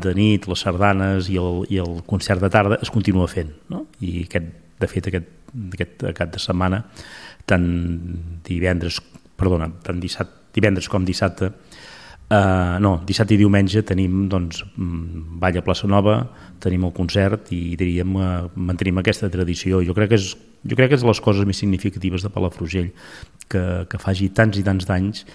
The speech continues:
que es continua mantinguent la mateixa tradició del ball, el ball a Plaça Nova. Jo recordo quan era petit que hi havia dues orquestres, però, bueno, això ja, això ja passaria, ja, ja,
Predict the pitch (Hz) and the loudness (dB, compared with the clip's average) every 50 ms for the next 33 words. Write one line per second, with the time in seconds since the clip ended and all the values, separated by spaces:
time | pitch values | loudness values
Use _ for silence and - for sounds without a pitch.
0 | - - - - 104 98 - - 104 92 - 98 90 95 101 98 95 95 92 82 | -20 -20 -6 -2 -2 -2 0 0 0 0 2 2 4 4 4 6 4 4 2 2
1 | 90 92 87 95 95 98 98 95 90 92 90 - 98 87 90 90 90 87 - - | 2 2 2 2 2 2 2 2 0 0 -2 -2 -2 0 0 0 0 0 -2 -2
2 | 92 87 85 85 - - - - - - - - - 98 95 95 87 85 85 85 | -2 -2 -2 -2 -4 -8 -14 -20 -20 -20 -12 -6 -4 0 2 2 2 2 2 2
3 | 87 85 80 78 - - 101 95 87 87 - - - - 92 90 85 92 90 85 | 2 0 0 -2 -6 -6 -6 -6 -6 -6 -8 -8 -8 -6 -6 -2 -2 0 0 2
4 | 87 87 - - 90 82 85 85 90 90 90 - - 90 87 90 85 - 90 90 | 0 -2 -2 -2 -2 -2 0 0 0 0 0 0 0 0 0 -2 -2 0 0 0
5 | 90 87 - 92 - 92 82 - - - - _ - - 92 92 87 90 104 90 | 0 2 0 2 0 0 -2 -4 -16 -20 -20 _ -4 0 0 2 4 4 4 4
6 | 90 82 90 87 78 - - 85 - - - - - - - 92 85 82 80 - | 4 2 0 -4 -4 -2 -4 -4 -4 -4 -8 -14 -12 -8 -8 -6 -6 -6 -6 -8
7 | - - - - - 104 92 90 92 87 85 - - - - - - - 104 101 | -14 -20 -16 -4 0 0 2 2 2 0 -2 -6 -14 -18 -18 -12 -2 2 4 4
8 | 98 95 - 92 - 107 95 98 98 95 95 - - - - - - - 117 107 | 4 4 2 2 2 4 6 6 6 4 2 0 -4 -8 -8 -8 -2 4 6 6
9 | 98 98 92 95 90 90 | 6 6 2 2 2 0